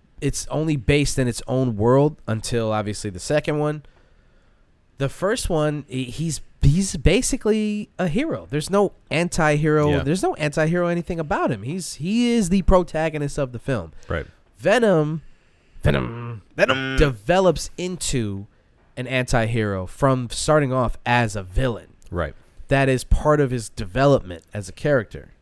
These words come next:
Speaker 1: To start him off as the protagonist puts you in a weird place because now, like, okay, spoiler alert. I'll give you a couple of seconds. This is a spoiler for Let There Be Carnage and a spoiler for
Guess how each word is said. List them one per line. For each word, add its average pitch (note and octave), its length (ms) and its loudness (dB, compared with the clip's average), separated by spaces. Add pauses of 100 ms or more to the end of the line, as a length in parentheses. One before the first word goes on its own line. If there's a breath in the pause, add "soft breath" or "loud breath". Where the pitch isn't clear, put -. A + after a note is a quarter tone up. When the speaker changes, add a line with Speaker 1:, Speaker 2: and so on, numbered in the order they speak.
(880)
Speaker 1:
To C#3 100 -10
start D3+ 400 -2
him D#3 100 -4
off C#3+ 200 -2
as A#2+ 120 -4
the A2 80 -8
protagonist A2 840 -2
puts - 220 0
you B2+ 60 -2
in A2+ 60 -2
a G2+ 60 -4
weird G#2+ 320 -4
place G2+ 300 -4
because F#2+ 360 -10
now, A#2 520 -2 (1700)
like, A#2 440 -2
okay, G#2+ 520 -8 (340)
spoiler C3 680 4
alert. F#2 380 0 (880)
I'll F#2+ 60 -10
give G2 180 -4
you G2+ 160 2
a G2+ 100 0
couple G#2 280 -4
of G#2 80 -6
seconds. F#2 400 -6
This G#2 180 -8
is F#2+ 60 -14
a F2+ 60 -12
spoiler A2 500 -2
for F2+ 400 -8
Let G#2+ 200 -8
There G2+ 140 0
Be F#2+ 120 -4
Carnage C#3+ 580 0 (560)
and G2+ 180 -6
a - 20 -6
spoiler A2+ 520 2
for G2 520 -4